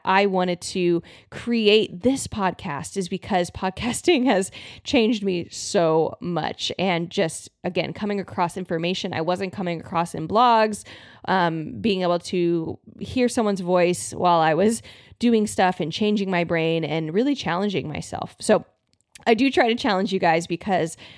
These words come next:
um, I know that being challenged when I was listening to podcasts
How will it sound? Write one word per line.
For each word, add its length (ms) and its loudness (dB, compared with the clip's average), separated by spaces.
um, 380 -6
I 140 0
know 160 2
that 120 0
being 200 -2
challenged 500 -4
when 160 -4
I 80 -2
was 180 -4
listening 340 -6
to 60 -4
podcasts 640 -6